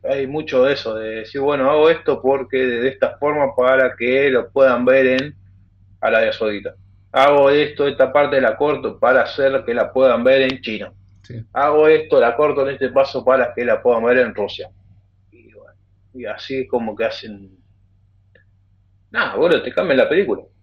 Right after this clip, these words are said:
Speaker 1: Y
Speaker 2: Sí.
Speaker 1: no tiene sentido tampoco. Pero bueno, el mundo es así, ¿viste? Todo medio raro.
Speaker 2: Sí, sí.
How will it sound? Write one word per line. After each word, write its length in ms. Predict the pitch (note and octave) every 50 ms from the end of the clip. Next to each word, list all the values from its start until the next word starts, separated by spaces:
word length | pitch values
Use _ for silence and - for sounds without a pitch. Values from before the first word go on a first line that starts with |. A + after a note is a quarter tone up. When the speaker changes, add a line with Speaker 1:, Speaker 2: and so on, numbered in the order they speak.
| _ _ _ _ _
Speaker 1:
Y 360 | A2+ A2+ A#2 A2 G#2+ B2 A#2
Speaker 2:
Sí. 60 | B2
Speaker 1:
no 100 | D3+ E3+ E3
tiene 180 | F#3 D#3+ C3
sentido 380 | - A#2+ A#2 C3+ E3 D#3+ B2 G#2
tampoco. 360 | G2+ G2 F#2+ G2 F#2+ F#2 -
Pero 220 | - F3+ G3 G3+
bueno, 180 | G#3 G3+ F#3+ D#3+
el 60 | C#3+ D3+
mundo 220 | F3 G3 F#3 D3+
es 80 | - -
así, 360 | - - - D#3 D3+ - - _ _ -
¿viste? 260 | B2 B2+ - - - _ _ _ _ _ - - _
Todo 240 | - C#3 B2+ A#2 A#2
medio 240 | C3+ C3+ C3 B2 A2+
raro. 320 | A2+ A#2+ A2+ A2+ - - - _ _ _ _ - - - - - - -
Speaker 2:
Sí, 60 | - -
sí. 140 | - -